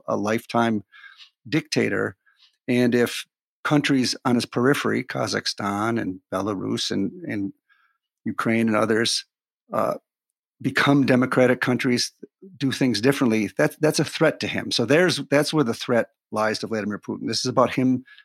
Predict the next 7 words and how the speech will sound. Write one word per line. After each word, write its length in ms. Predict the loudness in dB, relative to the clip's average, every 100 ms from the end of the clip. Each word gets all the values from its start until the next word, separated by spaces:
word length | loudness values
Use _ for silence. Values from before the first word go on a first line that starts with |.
| _
maintaining 600 | -2 0 0 0 2 0
control 720 | -2 -4 -2 0 2 4 2
as 100 | -2
much 200 | -4 -4
as 100 | -4
anything 340 | -4 -4 -4 -6
else. 360 | -6 -8 -12